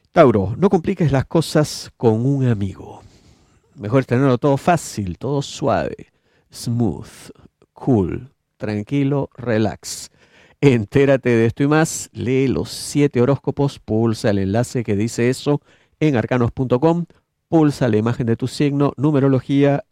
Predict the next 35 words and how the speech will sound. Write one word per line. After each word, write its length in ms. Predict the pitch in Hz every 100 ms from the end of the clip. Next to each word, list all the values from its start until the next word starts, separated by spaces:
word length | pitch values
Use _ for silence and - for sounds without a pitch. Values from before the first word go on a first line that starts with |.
| -
números 340 | 131 127 120
de 80 | 131
la 140 | 113
lotería. 580 | 110 127 113 104 82 87 - _
Géminis, 580 | - 156 113 85 - - _ _ - - -
en 140 | 123 123
las 140 | 156
finanzas 540 | - 147 151 - 120 120
deberías 500 | 107 117 139 135 -
afanarte 600 | 139 - 120 113 139 131 127
en 160 | 110
la 100 | 98
corrección 640 | - 139 117 104 - 123
de 80 | 104
algunos 360 | 85 92 85 -
errores. 800 | 90 - - - - - - - _ _ _ _ _ _ _ _ _
No 140 | 151
se 80 | 117
pueden 200 | 147 135
dejar 180 | 107 139
las 80 | 110
cosas 280 | 101 95
así, 280 | 104 107 175
Géminis. 580 | - 98 90 - - - _ -
Hay 240 | - - 151
que 200 | - 147
resolver 640 | 120 113 117 104 120 127
esto. 320 | 120 - 92 - - - - _
Para 220 | 113 107
que 140 | 101 110
sepas 340 | 147 - 120
qué 280 | - 156 143
hacer 340 | 123 - 135
y 80 | 110
cómo, 400 | - 160 117 92